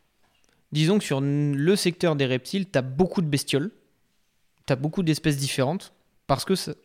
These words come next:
parce que ça prend pas beaucoup de place. Tu vas avoir moins d'espèces sur les antilopes parce que, bah,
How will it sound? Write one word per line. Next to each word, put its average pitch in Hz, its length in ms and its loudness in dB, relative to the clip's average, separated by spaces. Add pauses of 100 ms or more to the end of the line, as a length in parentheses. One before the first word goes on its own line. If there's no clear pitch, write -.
(300)
parce 139 160 -4
que 165 100 -2
ça 151 140 -2
prend - 160 -8
pas 131 140 -2
beaucoup 127 180 -8
de - 60 -20
place. - 320 -12 (760)
Tu - 140 -6
vas 135 120 4
avoir 135 220 2
moins 151 180 2
d'espèces 156 380 0
sur - 180 -4
les 123 160 0
antilopes 123 420 -4 (920)
parce 120 200 -8
que, 135 120 0
bah, 113 380 -2